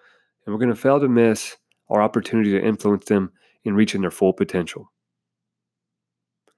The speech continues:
So here's three questions that you should ask yourself every single day when it comes to having the right attitude.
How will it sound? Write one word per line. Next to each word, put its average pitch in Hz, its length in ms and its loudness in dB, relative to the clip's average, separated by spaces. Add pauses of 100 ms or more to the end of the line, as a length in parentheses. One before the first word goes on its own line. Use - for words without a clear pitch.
So - 200 -2
here's 139 180 6
three 147 180 2
questions 120 440 -2
that 95 40 -6
you 107 80 0
should 104 160 -2
ask 95 220 -2
yourself - 340 -4
every 135 200 2
single 135 240 0
day 107 240 4 (640)
when 104 120 -2
it 95 80 -4
comes 107 260 -2
to 101 360 0 (300)
having 107 280 0
the 98 60 6
right 87 160 4
attitude. 87 460 -6